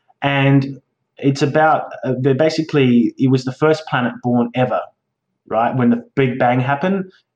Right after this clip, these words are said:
instead of the, what happened was there was a Big Bang and then these thirteen stars formed, and they formed into thirteen gods, the dream gods.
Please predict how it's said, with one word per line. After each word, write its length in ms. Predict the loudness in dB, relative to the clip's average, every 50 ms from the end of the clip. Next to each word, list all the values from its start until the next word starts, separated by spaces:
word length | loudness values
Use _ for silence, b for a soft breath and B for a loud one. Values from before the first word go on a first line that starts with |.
| _
instead 320 | -12 -8 -2 0 0 2 2
of 80 | 0
the, 80 | -2 -4
what 260 | -6 0 0 0 2
happened 280 | 2 0 2 2 2 2
was 160 | 2 0 0
there 60 | -2
was 80 | -4 -4
a 40 | -2
Big 220 | -2 -2 -2 0
Bang 200 | -2 0 0 2
and 100 | 2 2
then 80 | 2 2
these 180 | 2 0 -4 -10
thirteen 560 | -4 -2 0 0 0 -2 -4 -4 -4 -4 -6
stars 460 | -12 -6 -2 0 2 2 2 0 -2 -8 -6
formed, 440 | -4 0 0 0 0 -2 -4 -8 -14 _ _ _ _ _ _ _ _
and 140 | -4 0 0
they 100 | 0 0
formed 320 | 0 0 0 0 0 0
into 200 | -2 -6 -6 -12
thirteen 600 | -20 -6 _ -2 -2 -2 -2 -2 -4 -4 -4 -6 -4
gods, 400 | -4 -2 -2 -2 -4 -6 -10 _
the 80 | -6 -6
dream 360 | -2 -2 0 2 4 2 2
gods. 480 | 2 -2 -4 -4 -6 -12 -18 -20 b